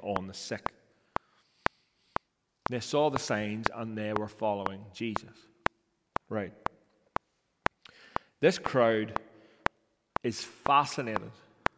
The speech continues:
by this miracle worker from this backward, uh, middle of nowhere, small town. And they follow him because of the signs that he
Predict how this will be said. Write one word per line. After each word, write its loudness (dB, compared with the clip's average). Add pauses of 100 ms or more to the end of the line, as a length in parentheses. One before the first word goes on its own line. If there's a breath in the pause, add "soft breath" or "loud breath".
(540)
by 2
this 2
miracle 4
worker -2 (420 soft breath)
from -2
this -4 (760)
backward, 2 (720 soft breath)
uh, -2
middle 2
of 0 (220)
nowhere, 2 (180)
small 0
town. -2 (1500)
And 4
they 2 (160)
follow 8
him 0
because 4
of -4
the -6
signs -2
that 0
he -6